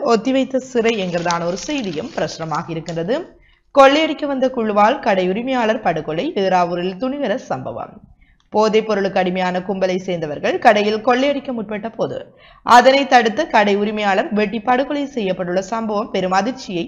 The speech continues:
ஏற்படுத்தியுள்ளது. சிறுவர் பாதுகாப்பு தொடர்பான மாணவ தூதுவர் நிகழ்ச்சி திட்டம் என்கிறதான படத்துடன் கூடிய ஒரு செய்தி பிரசுரமாக இருக்கின்றது. மடத்தடி மீனாட்சி அம்மன் ஆலயத்தில் ஆடிப்பூர விழா. சிறுவர் உரிமை பாதுகாப்பு குறித்து திருவோணமலையில் செயலமர்வு.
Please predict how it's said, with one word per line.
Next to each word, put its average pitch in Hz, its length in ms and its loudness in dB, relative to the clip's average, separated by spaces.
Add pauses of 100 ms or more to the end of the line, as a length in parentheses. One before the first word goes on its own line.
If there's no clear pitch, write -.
ஏற்படுத்தியுள்ளது. 151 760 -4 (800)
சிறுவர் 302 340 4
பாதுகாப்பு 247 480 6
தொடர்பான 208 500 2
மாணவ 190 400 2
தூதுவர் 254 380 -2
நிகழ்ச்சி 202 440 -4
திட்டம் - 300 -6
என்கிறதான 170 480 0
படத்துடன் 247 440 -2
கூடிய 185 240 -2
ஒரு 180 120 -2
செய்தி 208 340 -4
பிரசுரமாக 175 540 -6
இருக்கின்றது. 175 480 -2 (520)
மடத்தடி 254 560 4
மீனாட்சி 226 460 -4
அம்மன் 202 180 -2
ஆலயத்தில் 190 600 -2
ஆடிப்பூர 190 560 2
விழா. 175 300 4 (840)
சிறுவர் 311 380 4
உரிமை 262 300 0
பாதுகாப்பு 208 520 4
குறித்து 185 340 -4
திருவோணமலையில் 208 920 -2
செயலமர்வு. 196 680 -2